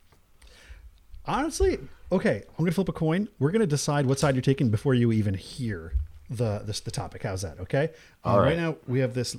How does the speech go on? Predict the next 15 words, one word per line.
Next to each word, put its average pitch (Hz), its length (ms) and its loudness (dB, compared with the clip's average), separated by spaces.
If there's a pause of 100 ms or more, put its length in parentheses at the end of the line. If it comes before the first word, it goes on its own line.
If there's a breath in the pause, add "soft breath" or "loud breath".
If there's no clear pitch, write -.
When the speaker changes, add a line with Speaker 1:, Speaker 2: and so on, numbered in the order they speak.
(180)
Speaker 1:
this 110 240 -8
Lumen 120 220 0
Industries 127 360 -4
coin. 127 460 -2 (180)
If 131 140 -4
it - 40 0
lands 127 200 0
on 131 60 2
the 113 80 2
drop, 113 340 -2
that's 107 160 -4
heads. 123 420 -6 (560 soft breath)
Um, 113 520 2 (960 loud breath)
uh, 101 540 -2 (2500)
heads 139 500 -4